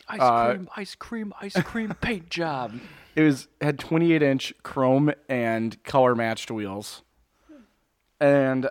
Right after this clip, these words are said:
Speaker 2: like, an ostrich skin or something interior. It was just ridiculous.
Speaker 1: It just said encoding overloaded, and we're looking at nothing but cameras. Sorry, that was a tangent.
Speaker 2: That's really weird. <laughs> But, yeah, so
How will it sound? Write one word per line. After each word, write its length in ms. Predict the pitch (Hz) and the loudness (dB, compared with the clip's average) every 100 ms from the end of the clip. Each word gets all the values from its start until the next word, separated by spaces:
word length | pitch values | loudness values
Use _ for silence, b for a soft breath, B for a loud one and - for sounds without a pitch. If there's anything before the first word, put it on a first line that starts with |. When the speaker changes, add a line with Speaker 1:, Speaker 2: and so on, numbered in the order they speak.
| - | -6
Speaker 2:
like, 520 | 131 127 123 120 113 - | -6 -2 -2 -4 -8 -10
an 140 | 135 - | -8 -2
ostrich 520 | 123 135 - 170 - | 0 0 -4 -8 -8
skin 280 | - 160 151 | -6 -4 -4
or 80 | 147 | -4
something 340 | 160 147 151 | -4 -4 -4
interior. 600 | 127 113 117 113 139 147 151 | -4 -6 -6 -4 -2 -4 -4
It 40 | 131 | -6
was 100 | 127 | -6
just 180 | 151 - | -10 -12
ridiculous. 640 | 113 110 107 90 98 - _ - | -12 -12 -10 -10 -10 -14 _ -18
Speaker 1:
It 60 | |
just 180 | - - | -16 -14
said 100 | 180 | -12
encoding 460 | 117 - 135 139 113 | -12 -8 -6 -6 -6
overloaded, 680 | 120 123 117 107 113 101 82 | -6 -6 -4 -2 -2 -4 -8
and 100 | 85 | -12
we're 140 | 90 | -10
looking 320 | 92 110 98 | -10 -10 -12
at 120 | 90 62 | -12 -10
nothing 320 | 98 - 87 | -12 -12 -16
but 140 | - | -16
cameras. 400 | - - 71 60 | -16 -14 -14 -16
Sorry, 300 | - - 67 - | -12 -10 -10 -12
that 100 | - | -18
was 20 | 85 | -16
a 20 | |
tangent. 220 | 294 - 147 | -14 -8 -2
Speaker 2:
That's 340 | 135 - - | -2 -4 -6
really 160 | 131 110 | -4 -4
weird. 240 | 104 104 - | -6 -10 -16
<laughs> 80 | - | -2
But, 320 | 139 165 139 - 147 b _ | 2 4 2 -4 -18 b _
yeah, 200 | 156 120 | -2 -2
so 260 | - 143 | -2 -6